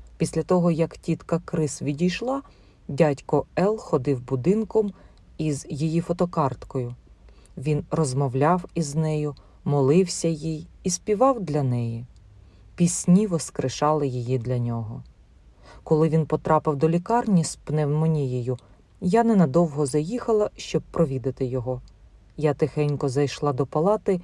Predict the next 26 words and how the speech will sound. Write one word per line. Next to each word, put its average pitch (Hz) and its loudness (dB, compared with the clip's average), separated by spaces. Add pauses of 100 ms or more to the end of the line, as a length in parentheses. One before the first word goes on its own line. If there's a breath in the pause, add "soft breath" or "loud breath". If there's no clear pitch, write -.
(480 loud breath)
У 165 2
спеціалізованому 151 0
відділенні 208 0
в 202 -2
нього 202 2
була 175 2
власна 139 2
маленька 131 0
кімнатка. 127 -4 (760)
Його 165 2
тіло 175 2 (160)
займало 165 4
так 165 -2
мало 165 2
місця 208 0
на 165 4
ліжку, 151 -6 (120)
що - 0
він 226 2
губився 202 2
серед 180 2
усіх 180 0
тих - -2
трубок, 190 0
моніторів 175 4
та 147 0